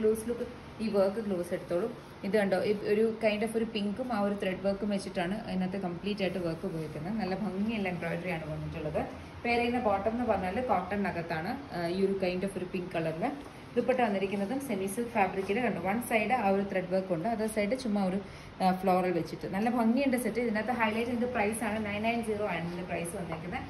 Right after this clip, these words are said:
കുറച്ച് നല്ല കളർ ഷെയ്ഡ്സ് ഉണ്ട്, വേഗം വേഗം നോക്കാം. നമ്മുടെ കളർ വന്നിരിക്കുന്നത് പറഞ്ഞാൽ ഗ്രേ ആണ് കേട്ടോ. ഗ്രേ and brown color combination-ിലാണ് ഇത് വന്നിരിക്കുന്നത്. ഇത് ഇങ്ങനെയാണ് ഇത് വരിക. ആ, ബോട്ടം വന്നിരിക്കുന്ന ഈ ഒരു ഓറഞ്ചിഷ് ബ്രൗൺ കളറിൽ.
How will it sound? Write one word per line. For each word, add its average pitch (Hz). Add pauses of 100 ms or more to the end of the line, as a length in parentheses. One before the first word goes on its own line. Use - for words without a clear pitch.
(260)
കുറച്ച് 240
നല്ല 233
കളർ 214
ഷെയ്ഡ്സ് 233
ഉണ്ട്, 240
വേഗം 185
വേഗം 160
നോക്കാം. -
നമ്മുടെ 339
കളർ 302
വന്നിരിക്കുന്നത് 269
പറഞ്ഞാൽ 226
ഗ്രേ 214
ആണ് 170
കേട്ടോ. 170
ഗ്രേ 220
and 226
brown 208
color 220
combination-ിലാണ് 196
ഇത് 175
വന്നിരിക്കുന്നത്. 165
ഇത് -
ഇങ്ങനെയാണ് 185
ഇത് 160
വരിക. 165 (360)
ആ, 175 (140)
ബോട്ടം 190
വന്നിരിക്കുന്ന 180
ഈ 190
ഒരു 190
ഓറഞ്ചിഷ് 185
ബ്രൗൺ 175
കളറിൽ. 170